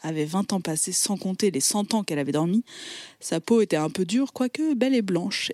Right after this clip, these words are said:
et le moyen de trouver dans la ménagerie une bête aussi dure que cela, il prit la résolution, pour sauver sa vie, de couper la gorge à la reine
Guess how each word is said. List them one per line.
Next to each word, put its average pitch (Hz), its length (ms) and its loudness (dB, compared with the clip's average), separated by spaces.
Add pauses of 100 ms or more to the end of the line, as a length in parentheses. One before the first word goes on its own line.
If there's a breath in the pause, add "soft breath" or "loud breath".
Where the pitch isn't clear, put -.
et 190 80 2
le 190 100 4
moyen 220 320 4
de 170 100 4
trouver 202 460 0
dans 151 120 -2
la 147 100 0
ménagerie 196 480 2
une 175 200 -4
bête 170 340 -2
aussi 214 320 -2
dure 233 220 -2
que 170 120 -4
cela, 220 280 -4 (400)
il 165 140 -6
prit - 160 0
la 175 100 4
résolution, 180 680 0
pour 196 220 -6
sauver 170 220 -2
sa - 180 -10
vie, 180 220 -6 (600 loud breath)
de 165 120 0
couper 226 480 2
la - 120 -6
gorge 190 340 0
à - 60 -6
la 160 100 -6
reine 170 320 0